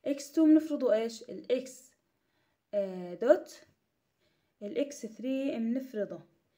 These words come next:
الاكس دبل دوت. طبعًا لاحظ الإكس تو عبارة عن اكس دوت.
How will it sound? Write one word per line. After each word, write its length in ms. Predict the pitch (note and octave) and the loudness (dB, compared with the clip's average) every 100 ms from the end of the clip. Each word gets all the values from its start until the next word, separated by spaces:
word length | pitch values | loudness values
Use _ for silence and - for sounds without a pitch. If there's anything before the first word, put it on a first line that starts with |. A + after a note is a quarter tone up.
| _ _ _ | _ _ _
الاكس 560 | G3+ - C4 D4+ - - - | -12 0 2 2 -4 -20 -10
دبل 360 | G#3+ A3+ F3 | -4 -2 -2
دوت. 300 | D3+ D3+ - - _ _ _ _ _ _ _ _ _ _ _ _ _ _ _ | -6 -12 -16 -20 _ _ _ _ _ _ _ _ _ _ _ _ _ _ _
طبعًا 200 | A3+ A3+ | -10 2
لاحظ 440 | C4+ D#4 A3+ B3 - | 8 8 8 0 -4
الإكس 680 | A3 G#3+ G#3+ A#3+ D4 - - | -4 -4 -2 -2 -4 -8 0
تو 360 | E4 D4+ C#4+ | 6 6 4
عبارة 360 | B3+ A#3+ C4+ C4 | 0 -2 -2 -2
عن 200 | B3 B3+ | -4 -2
اكس 200 | D4 A#3+ | -4 -2
دوت. 460 | A3 G3+ - - | 0 0 0 -20